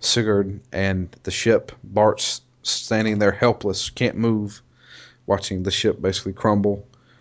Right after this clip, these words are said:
Uh, Citan was ejected, landed where Faye was. Um, Faye was go freaking out after, uh, watching, uh, some of, uh, Bart's men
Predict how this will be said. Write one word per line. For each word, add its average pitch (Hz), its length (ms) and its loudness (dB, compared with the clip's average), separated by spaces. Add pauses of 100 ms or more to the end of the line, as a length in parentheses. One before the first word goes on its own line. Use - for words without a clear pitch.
(300)
Uh, - 260 -10
Citan 104 840 0
was 92 440 -2 (260)
ejected, 104 680 0 (480)
landed 101 360 0
where 95 420 4
Faye 107 380 4
was. 107 680 2 (420)
Um, 80 480 -6 (440)
Faye 95 320 2
was 87 380 -2 (180)
go 101 140 0
freaking 104 500 0
out 104 260 2 (140)
after, 92 560 0 (440)
uh, 87 140 -2
watching, 92 560 0 (340)
uh, 65 200 -8
some 92 240 0
of, 85 200 -2
uh, 82 180 0
Bart's 92 460 0
men 95 460 2